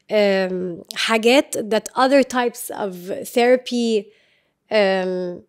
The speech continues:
ما، ما بتعرفش تحلها لوحدها يعني.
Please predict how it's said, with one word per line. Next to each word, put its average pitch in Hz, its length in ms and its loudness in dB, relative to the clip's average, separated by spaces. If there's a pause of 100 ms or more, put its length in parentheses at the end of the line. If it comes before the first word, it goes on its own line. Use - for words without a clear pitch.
(600)
ما، 214 140 0 (120)
ما 214 60 0
بتعرفش 220 360 2
تحلها 233 720 0
لوحدها 202 640 2
يعني. 170 440 -4